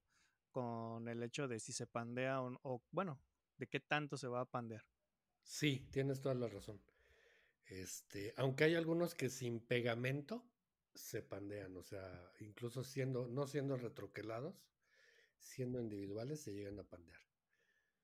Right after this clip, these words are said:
Speaker 2: Y algunos
Speaker 1: Pero es
Speaker 2: no, y
Speaker 1: que,
Speaker 2: algunos no.
Speaker 1: es que sí tienen pegamento, de todas formas, porque no imprimes directamente sobre el cartón.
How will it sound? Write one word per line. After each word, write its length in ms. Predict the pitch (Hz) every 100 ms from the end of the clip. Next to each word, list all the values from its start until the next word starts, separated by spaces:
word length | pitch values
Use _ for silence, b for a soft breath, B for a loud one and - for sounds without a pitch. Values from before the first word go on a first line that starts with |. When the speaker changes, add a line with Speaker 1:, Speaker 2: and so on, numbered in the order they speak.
| _ _ -
Speaker 2:
Y 180 | 117 113
algunos 360 | 113 117 120
Speaker 1:
Pero 120 | 120
es 60 | 160
Speaker 2:
no, 40 |
y 40 | -
Speaker 1:
que, 540 | 170 165 165 160 160
Speaker 2:
algunos 260 | 151 104 95
no. 140 | 95 - _ _ _ _ _
Speaker 1:
es 140 | 156 -
que 80 |
sí 100 | 160
tienen 260 | 165 165 160
pegamento, 560 | 139 123 127 139 135 127 _ _ _ _ -
de 100 | 127
todas 240 | 135 135 -
formas, 380 | 135 127 - -
porque 240 | 135 123 131
no 100 | 139
imprimes 400 | 139 143 147 131
directamente 580 | 123 120 135 131 131
sobre 300 | 135 123 113
el 100 | 110
cartón. 380 | - 110 - 123